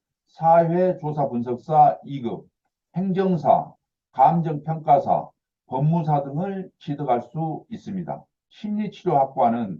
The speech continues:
자신의 가치관과 심리적 사고의 틀에 대해 탐색하고 자신의 사고 정서, 행동 등의 패턴에 대해 이해하는 인재 양성을 합니다.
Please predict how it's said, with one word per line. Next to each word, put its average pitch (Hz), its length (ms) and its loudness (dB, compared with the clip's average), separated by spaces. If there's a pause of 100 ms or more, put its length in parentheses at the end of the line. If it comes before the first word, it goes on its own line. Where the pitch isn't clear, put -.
(120)
자신의 175 540 -2
가치관과 113 800 -2 (340)
심리적 208 640 -4
사고의 156 560 0
틀에 143 300 -8
대해 139 440 0 (120)
탐색하고 123 800 -2 (160)
자신의 180 640 -2
사고 160 600 2
정서, 151 640 0 (280)
행동 190 380 -2
등의 165 240 -4
패턴에 151 420 -2
대해 120 420 -2 (540)
이해하는 185 880 2 (280)
인재 165 440 6
양성을 139 720 -2
합니다. 98 500 -4